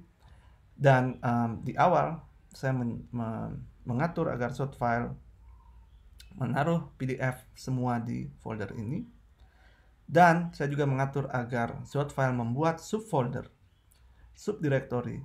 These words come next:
di folder ini sesuai dengan jenis P D F itu. Apakah P D F itu artikel, atau buku, atau book chapter. Ya. Saya inginkan Zot file yang mengatur hal itu. Jadi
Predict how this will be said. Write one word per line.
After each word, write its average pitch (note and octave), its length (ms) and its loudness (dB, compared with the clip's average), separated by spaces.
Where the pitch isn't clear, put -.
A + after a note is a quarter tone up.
di B2+ 320 -4
folder E3 400 0
ini A#2 280 -4
sesuai D3 480 0
dengan C3 320 0
jenis B2 640 -4
P A#2+ 120 -8
D A2+ 40 -8
F A#2+ 240 -6
itu. C3 240 -10
Apakah A2+ 480 -8
P A#2+ 120 -8
D B2+ 120 -4
F A#2 160 -8
itu B2+ 320 -10
artikel, C3 640 -6
atau A2+ 440 -6
buku, C3+ 400 -2
atau A2 360 -8
book C#3 240 -4
chapter. - 400 -10
Ya. B2+ 240 -10
Saya C#3 360 0
inginkan C#3 400 0
Zot B2+ 240 -2
file B2+ 240 0
yang A#2 120 -2
mengatur A2 360 -6
hal A#2+ 160 -6
itu. - 200 -12
Jadi A#2+ 400 -4